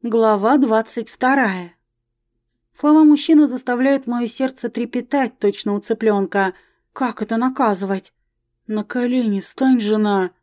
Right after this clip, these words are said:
и без фокусов на этот раз». Мотаю головой и быстро отхожу от него. «Нет, я не буду».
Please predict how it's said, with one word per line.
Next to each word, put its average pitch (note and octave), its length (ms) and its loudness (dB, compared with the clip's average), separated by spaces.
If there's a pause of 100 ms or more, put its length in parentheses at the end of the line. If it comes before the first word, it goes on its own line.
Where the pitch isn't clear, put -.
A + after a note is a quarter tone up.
(220)
и A3 80 0
без A3 220 2
фокусов G#3+ 540 0
на G3 120 0
этот G3+ 220 0
раз». F#3+ 360 -2 (540)
Мотаю B3 360 -6
головой A3+ 480 2
и - 20 -2
быстро A3+ 380 -4
отхожу A3+ 400 -4
от G3 120 -2
него. F#3+ 380 -2 (480)
«Нет, G3+ 360 0
я A3 200 0
не B3 100 4
буду». A#3 500 0